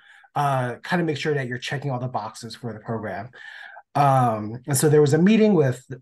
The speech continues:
my supervisor, with the liaison, and the other students under that supervisor.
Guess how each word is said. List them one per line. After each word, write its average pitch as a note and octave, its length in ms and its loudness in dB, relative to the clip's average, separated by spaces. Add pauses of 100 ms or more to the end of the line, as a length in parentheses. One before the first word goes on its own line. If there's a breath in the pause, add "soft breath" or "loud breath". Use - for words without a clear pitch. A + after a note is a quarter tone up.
(140)
my C3+ 200 -2
supervisor, G3 680 2
with C3+ 120 -6
the B2 120 -6
liaison, C#3+ 500 -4
and B2 120 -6
the A#2+ 100 -10
other C3 160 -6
students B2+ 380 -8
under B2 240 -6
that - 180 -8
supervisor. F3+ 760 -4